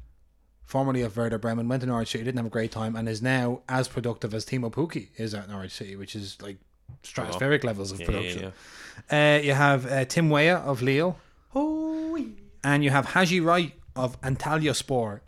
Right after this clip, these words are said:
Speaker 1: in Turkey. So a couple of big omissions there.
Speaker 2: Yeah.
Speaker 1: One is Jordan Pefok of, of Union Berlin, um, who must be thinking that Greg Berhalter can go on Jordan Pefok himself.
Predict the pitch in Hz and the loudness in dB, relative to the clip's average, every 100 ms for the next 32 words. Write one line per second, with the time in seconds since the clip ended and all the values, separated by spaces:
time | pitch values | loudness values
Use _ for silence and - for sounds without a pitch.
0 | _ 135 131 123 - - 120 113 - 104 | _ -2 0 0 -4 -6 -4 -4 -4 0
1 | 131 208 196 170 156 156 131 123 _ _ | 4 6 6 6 6 4 2 -4 _ _
2 | - 135 143 147 143 123 110 101 101 135 | -8 0 2 2 2 -2 -2 -4 -4 -10
3 | - - - 90 - 127 151 175 175 - | -18 -16 -12 -12 -8 2 6 6 6 4
4 | 147 143 120 - 143 139 127 143 135 113 | 4 4 4 4 6 4 2 0 0 -4
5 | 117 113 120 117 117 123 113 113 110 110 | -2 -4 -6 -6 -2 -2 0 0 0 -4
6 | 95 - _ _ _ _ _ _ 123 117 | -6 -16 _ _ _ _ _ _ -6 -2
7 | 113 113 110 104 104 110 - 107 117 - | -2 -2 -4 -4 -6 -8 -10 -6 -4 -4
8 | 117 117 110 101 101 _ _ - 110 113 | -4 -4 -4 -8 -12 _ _ -4 -2 0
9 | 113 113 107 101 104 101 - - 113 101 | 0 -2 -4 -8 -10 -10 -12 -4 -4 -2
10 | 110 104 101 117 110 110 98 98 101 | -6 -6 -8 -8 -8 -8 -10 -12 -12